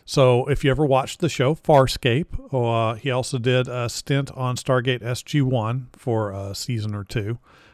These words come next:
Uh, he's been just in a ton of stuff. I mean, he was in, he was one of the, okay, so I know one you've seen him in. You remember Guardians of the Galaxy two,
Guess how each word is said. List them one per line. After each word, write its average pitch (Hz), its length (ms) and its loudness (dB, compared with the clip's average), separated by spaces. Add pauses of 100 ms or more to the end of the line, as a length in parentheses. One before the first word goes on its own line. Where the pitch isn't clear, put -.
(120)
Uh, 113 200 -2
he's 202 280 -4
been 123 480 0
just 92 260 -10
in 95 100 -6
a 85 60 -12
ton 143 540 0
of 85 160 -14
stuff. - 500 -2 (200)
I 131 60 -4
mean, 107 220 -6
he 135 160 0
was 127 160 0
in, 107 200 -8 (500)
he 143 120 2
was 143 120 4
one 135 160 4
of 123 100 0
the, 117 420 0 (300)
okay, 139 340 2
so - 160 0
I 139 140 2
know 151 160 4
one 117 260 0
you've 113 160 -2
seen 110 220 0
him 90 100 -6
in. 90 220 -8 (520)
You 135 220 4
remember 143 400 6
Guardians 127 440 4
of 127 40 -6
the 143 60 -8
Galaxy 123 420 0
two, 113 360 0